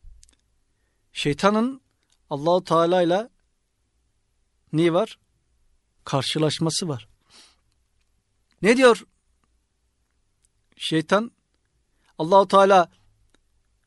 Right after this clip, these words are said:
"Adem'e secde edin." dediğinde şeytan kibirleniyor, büyüklük taslıyor. Ve bir kıyasa gidiyor.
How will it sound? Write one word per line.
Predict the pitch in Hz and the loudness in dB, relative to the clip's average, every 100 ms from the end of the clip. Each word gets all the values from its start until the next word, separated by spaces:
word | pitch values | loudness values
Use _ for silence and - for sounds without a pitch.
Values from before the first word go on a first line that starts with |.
| _ _ - | _ _ -2
"Adem'e | 160 180 208 220 | 2 4 2 2
secde | 208 196 190 185 247 | 0 0 -2 2 2
edin." | 190 180 175 | 2 0 0
dediğinde | 196 214 202 170 214 285 _ _ _ _ _ _ _ - | 0 0 0 0 -2 -4 _ _ _ _ _ _ _ -10
şeytan | - 165 196 220 | -6 -4 -4 -4
kibirleniyor, | - 214 226 233 240 185 | -4 -4 0 0 0 -2
büyüklük | 160 190 185 220 - | -2 -2 -4 -10 -6
taslıyor. | 151 - - 120 - _ _ _ _ _ _ _ _ _ _ - | -8 -8 -16 -20 -20 _ _ _ _ _ _ _ _ _ _ 2
Ve | 220 | 2
bir | 240 | 2
kıyasa | - 233 247 247 254 | 0 2 4 4 2
gidiyor. | 202 156 135 - | 2 -4 -4 -10